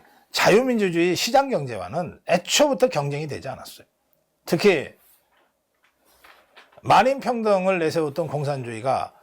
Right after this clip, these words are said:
자본주의 시장 경제, 자유민주주의 국가보다도 몇 배나 심각한 빈부격차를 가져오고 그야말로 새로운 귀족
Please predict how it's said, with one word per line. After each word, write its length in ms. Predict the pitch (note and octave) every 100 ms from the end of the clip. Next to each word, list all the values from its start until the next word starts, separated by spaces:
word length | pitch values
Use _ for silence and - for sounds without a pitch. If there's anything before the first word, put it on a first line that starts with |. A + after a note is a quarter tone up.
| _ _ _ _ _ _ _ _ _
자본주의 460 | - F#3+ A3+ A#3 B3+
시장 320 | C4+ B3+ A#3
경제, 340 | G#3+ E3+ E3+ F#3
자유민주주의 580 | E3 G3+ A3+ G#3 G3
국가보다도 880 | E3+ D#3 - F3 D#3+ D#3+ G#3 G#3+ - - _ _ -
몇 360 | D#3 C4+ -
배나 240 | E4 D#4+ D4+
심각한 720 | D4+ C#4 A3 - A3 D3+ A2+
빈부격차를 1000 | F#3+ G#3 G#3 F3+ - C#3+ C3+ B2 C3+ G2+ _
가져오고 680 | - C3 B2 A#2 A2+ E2+ - _ _ _ _ _ _ _ _ _ _ _ _ _ _ _ _ _
그야말로 560 | - A3 B3 F#3 F#3 F3
새로운 480 | - D#4 D#4 D4
귀족 420 | - F#3 G3 -